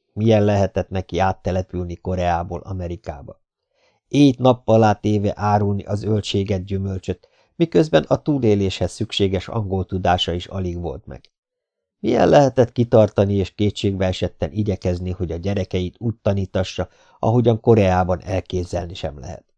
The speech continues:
És egyszer az egyik stanfordi irodalomórán,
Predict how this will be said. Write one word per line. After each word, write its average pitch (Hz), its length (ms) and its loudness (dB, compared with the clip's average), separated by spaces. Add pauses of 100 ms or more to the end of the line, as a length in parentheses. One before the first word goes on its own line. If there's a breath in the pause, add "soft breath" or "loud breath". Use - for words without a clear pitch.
(640)
És - 200 0
egyszer 160 320 4
az 113 160 2
egyik 107 280 0
stanfordi 101 680 -2
irodalomórán, 98 840 0